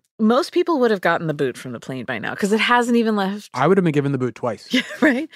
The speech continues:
Speaker 1: If at least, I think the people in coach
Speaker 2: Yeah.
Speaker 1: would have for
Speaker 2: They
Speaker 1: sure
Speaker 2: would have
Speaker 1: been
Speaker 2: kicked
Speaker 1: given
Speaker 2: me
Speaker 1: the
Speaker 2: off
Speaker 1: boot.
Speaker 2: this flight and any subsequent flights.
Speaker 1: <laughs> You're total, that's a one hundred percent ban right there.
Speaker 2: Yeah, no, I would have been
Speaker 1: Travel
Speaker 2: kicked
Speaker 1: ban.
Speaker 2: into jail. I think
Speaker 1: Yeah,
Speaker 2: is
Speaker 1: I
Speaker 2: what they
Speaker 1: think
Speaker 2: would
Speaker 1: so.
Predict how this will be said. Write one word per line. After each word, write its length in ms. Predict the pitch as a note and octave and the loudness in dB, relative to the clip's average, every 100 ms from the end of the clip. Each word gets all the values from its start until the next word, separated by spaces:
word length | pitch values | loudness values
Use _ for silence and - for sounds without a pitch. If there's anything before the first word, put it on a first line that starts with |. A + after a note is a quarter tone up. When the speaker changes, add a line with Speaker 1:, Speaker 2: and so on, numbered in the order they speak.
| - - - | -18 -18 -2
Speaker 1:
If 140 | - B3 | 0 2
at 60 | |
least, 220 | D4 E4+ - | 2 0 0
I 80 | - | 0
think 180 | C4 C#4+ | 0 0
the 60 | G#3 | -2
people 320 | A#3+ A3 F3 | -2 -2 -4
in 100 | D#3 | -6
coach 580 | - F3+ C3+ - - D#3+ | -4 -2 0 -2 -10 -8
Speaker 2:
Yeah. 100 | B2+ | -4
Speaker 1:
would 100 | D#3+ | -2
have 100 | C3+ - | -2 -4
for 140 | D3+ | -6
Speaker 2:
They 20 | |
Speaker 1:
sure 120 | C#3+ C#3 | 0 2
Speaker 2:
would 60 | |
have 80 | E3+ | 2
Speaker 1:
been 40 | - | 2
Speaker 2:
kicked 100 | F3 | 0
Speaker 1:
given 60 | |
Speaker 2:
me 60 | E3+ | 4
Speaker 1:
the 60 | D#3 | 2
Speaker 2:
off 80 | |
Speaker 1:
boot. 60 | - | 4
Speaker 2:
this 180 | D3+ - | 0 0
flight 280 | F#3+ F#3+ E3+ | 2 2 2
and 120 | C#3 | -2
any 180 | C#3+ C3+ | -2 -2
subsequent 500 | - D3+ C3+ C3+ B2 | 0 -2 -2 -8 -6
flights. 300 | A#2+ G2+ - B3 - | -6 -6 -4 -4 -4
Speaker 1:
<laughs> 220 | - - | -16 -10
You're 280 | A3 G3 A3+ _ - | -6 0 -2 _ -6
total, 400 | A3 G#3+ G#3 - - - - | -2 0 0 -4 -18 -20 -2
that's 200 | A3 A3 | -2 2
a 120 | A#3 | 0
one 200 | G3 F#3+ | 0 -2
hundred 300 | F3 F3 E3 | 0 -2 -4
percent 420 | - D#3+ E3 C#3 | -8 -10 -8 -8
ban 380 | - C3 A2+ A#2+ | -6 -6 -6 -8
right 180 | A#2+ A#2 | -10 -10
there. 120 | - C#3+ | -6 0
Speaker 2:
Yeah, 100 | C3 | 2
no, 80 | |
I 120 | C3+ F3 | 4 6
would 100 | F#3+ | 6
have 160 | E3+ C#3+ | 4 2
been 100 | F3 | 0
Speaker 1:
Travel 20 | C3 | 0
Speaker 2:
kicked 40 | |
Speaker 1:
ban. 100 | C3 | 0
Speaker 2:
into 540 | D#3 D#3 - D3+ C#3+ B2 | 0 0 -2 0 0 0
jail. 400 | A#2+ A2+ F#2+ _ | -2 -4 -6 _
I 60 | A#2 | -8
think 100 | F3+ | 2
Speaker 1:
Yeah, 100 | F3+ | 4
Speaker 2:
is 60 | F#3+ | 6
Speaker 1:
I 60 | |
Speaker 2:
what 80 | F#3 | 4
they 60 | D#3+ | 4
Speaker 1:
think 100 | D#3+ | 4
Speaker 2:
would 80 | D#3 | 4
Speaker 1:
so. 280 | E3+ C#3+ | 2 0